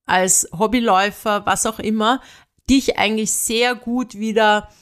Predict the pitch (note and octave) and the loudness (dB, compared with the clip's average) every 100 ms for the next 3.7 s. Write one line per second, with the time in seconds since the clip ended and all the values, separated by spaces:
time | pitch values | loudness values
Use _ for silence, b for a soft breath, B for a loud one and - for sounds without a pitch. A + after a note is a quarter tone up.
0 | b _ - - B3+ D4 C#4+ B3 F3+ F3+ | b _ -14 -2 2 4 4 2 2 2
1 | F#3 A3+ - G#3+ G3+ G#3+ G3+ - F#3+ F#3+ | 2 -2 -2 -6 -6 -6 -8 -2 -2 0
2 | C4 - C4 - C4 - G3 - B3+ G#3+ | -2 0 -2 -2 -4 -2 -2 0 0 0
3 | G3+ G3+ E4 A#3+ D4 B3+ | -2 -4 -2 2 4 4